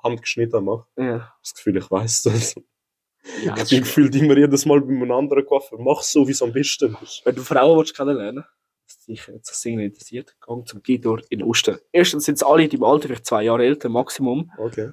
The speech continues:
Speaker 2: Und die, also wie die mit mir schon geflirtet haben, gut, ich kann, vielleicht habe ich auch wegen, ist das so eine Strategie von denen, dass ich da so extra viel Geld liegen lasse.
Speaker 1: Dass du öfters
Speaker 2: Ja.
Speaker 1: kannst gehen Haare schneiden
Speaker 2: Oder du
Speaker 1: für
Speaker 2: kannst
Speaker 1: dich.
Speaker 2: das auch so, wenn du so in einen Standard Schweizer Coiffeurladen reingehst, hat's immer so z-,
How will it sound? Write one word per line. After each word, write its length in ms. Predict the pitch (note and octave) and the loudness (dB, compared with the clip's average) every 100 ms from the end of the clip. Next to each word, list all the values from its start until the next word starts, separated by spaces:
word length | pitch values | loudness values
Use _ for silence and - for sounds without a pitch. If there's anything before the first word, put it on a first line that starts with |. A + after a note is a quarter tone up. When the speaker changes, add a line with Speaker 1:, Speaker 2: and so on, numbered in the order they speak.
| _ | _
Speaker 2:
Und 160 | - C3 | 0 4
die, 300 | D#3 D3+ - | 6 6 2
also 180 | C3+ B2+ | -4 -4
wie 80 | C3+ | -2
die 120 | D#3 | 2
mit 180 | D3 C#3 | 0 0
mir 60 | |
schon 100 | C3+ C3+ | -4 2
geflirtet 300 | D3 F3+ C#3+ | 2 2 -4
haben, 220 | C#3+ E3+ - _ _ _ | -6 -8 -18 _ _ _
gut, 120 | C#3+ | 0
ich 60 | C#3 | 2
kann, 180 | - C#3 - - | 2 2 0 -2
vielleicht 240 | D3+ D3 | 0 2
habe 100 | C#3+ | 0
ich 60 | C#3 | 4
auch 140 | C#3 | 2
wegen, 180 | E3+ - - | 2 -2 -8
ist 180 | G#2 - | -6 -6
das 120 | - | -2
so 140 | C3 | -2
eine 80 | B2 | -2
Strategie 500 | - - A#2 A#2 C#3+ | -6 -8 -8 -4 -2
von 120 | D3 | -2
denen, 320 | - B2 D#3 _ _ - - | -4 -4 -4 _ _ -4 0
dass 120 | G#3+ | 4
ich 60 | D3+ | 4
da 100 | C#3+ | 4
so 100 | D3 | 2
extra 380 | C#3 E3+ - | 4 4 2
viel 140 | - D3+ | 2 2
Geld 340 | D3+ E3 E3 | 4 2 0
liegen 300 | D#3+ E3 D3 | -4 -2 0
lasse. 200 | C3 D3 _ | 0 -2 _
Speaker 1:
Dass 180 | C3+ C3 | -6 0
du 80 | D#3 | 4
öfters 440 | C#3+ F3+ - C#3 C3+ | 4 4 2 2 2
Speaker 2:
Ja. 60 | |
Speaker 1:
kannst 200 | C#3+ - | 2 2
gehen 120 | D#3 C#3+ | 4 4
Haare 340 | C3+ D3 D#3 | 4 4 0
schneiden 300 | E3 D3+ C#3+ | -4 -4 0
Speaker 2:
Oder 140 | D#3 E3 | 2 4
du 60 | G3 | 4
Speaker 1:
für 40 | |
Speaker 2:
kannst 180 | G3+ - - | 6 2 2
Speaker 1:
dich. 80 | |
Speaker 2:
das 40 | - | 2
auch 100 | F#3 | 2
so, 100 | E3 | 0
wenn 80 | D#3 | -2
du 60 | |
so 100 | E3 | 0
in 60 | D#3+ | 0
einen 100 | D3+ | -2
Standard 500 | - E3 G3 G3 F3+ _ | 0 0 2 -2 -6 _
Schweizer 400 | - - F3+ F3 | -8 -6 -6 -6
Coiffeurladen 560 | D#3 E3 E3 F#3 D#3+ D3+ D#3 | 0 0 2 2 4 4 2
reingehst, 400 | D#3+ D#3 D#3+ - _ _ _ | 4 4 4 -4 _ _ _
hat's 140 | - - | -4 -2
immer 120 | E3 | 0
so 160 | D#3 C#3+ | 0 0
z-, 200 | - | -2